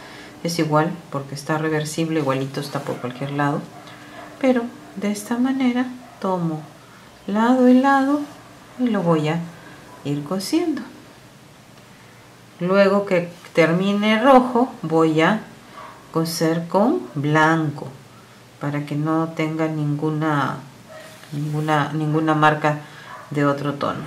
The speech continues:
Y otra vez, cuando vuelva al rojo, voy a coser con rojo. Bien, de esta manera. Ahí está,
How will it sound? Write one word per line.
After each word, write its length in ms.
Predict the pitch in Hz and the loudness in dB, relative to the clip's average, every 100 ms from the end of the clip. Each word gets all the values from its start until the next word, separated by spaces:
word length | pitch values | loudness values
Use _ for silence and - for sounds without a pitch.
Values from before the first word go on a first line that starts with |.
| - | -6
Y 80 | 151 | 0
otra 380 | 151 165 170 | 2 2 4
vez, 200 | 175 175 | 4 2
cuando 300 | 170 143 143 | 0 -2 -2
vuelva 300 | 143 170 180 | 0 2 4
al 60 | 214 | 4
rojo, 360 | 226 226 226 247 - | 6 4 2 -4 -2
voy 220 | 160 160 | 0 2
a 120 | 165 | 0
coser 440 | 175 185 - 208 214 - - - - - - | 0 -2 2 2 0 -8 -20 -20 -20 -20 -4
con 220 | - 156 | 0 2
rojo. 320 | 147 139 123 - - - - - - - - - 165 | 4 4 4 -4 -16 -20 -20 -20 -20 -20 -20 -16 -4
Bien, 240 | 220 381 - - - - - - - - - - - - - - - - | -2 -2 -6 -18 -20 -20 -20 -20 -20 -20 -20 -20 -20 -20 -20 -20 -20 -10
de 160 | 170 170 | -2 -2
esta 260 | 170 - | -2 -4
manera. 480 | 160 185 226 320 302 - - - - - - - - - - - - - - - - - - - - - - - - - - - | -4 -2 0 0 0 -8 -16 -20 -20 -20 -20 -20 -20 -20 -20 -20 -20 -20 -20 -20 -20 -20 -20 -20 -20 -20 -20 -20 -20 -20 -20 -16
Ahí 220 | - 156 156 | -8 -4 -2
está, 360 | 147 - 214 | -4 -6 -10